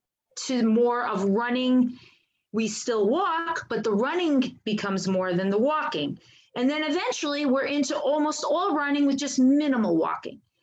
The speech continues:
And that's how you do it for a five K. But if you just wanna go out and enjoy the great weather,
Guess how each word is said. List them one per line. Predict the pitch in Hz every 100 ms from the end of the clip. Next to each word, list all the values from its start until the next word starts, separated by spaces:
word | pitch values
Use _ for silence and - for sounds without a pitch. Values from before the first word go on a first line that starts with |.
| - _ -
And | 302 330
that's | 359 381 320
how | 339 330
you | 277 247
do | 247 269
it | -
for | 262 240
a |
five | 208 240 214 208
K. | 240 247 156
But | 170 240
if | 277
you | 349
just | 508 523
wanna | 381 339 233
go | 233 262
out | 277 -
and | 202
enjoy | 190 214 233
the | 214
great | 170 165 190 214
weather, | 226 240 269 285 277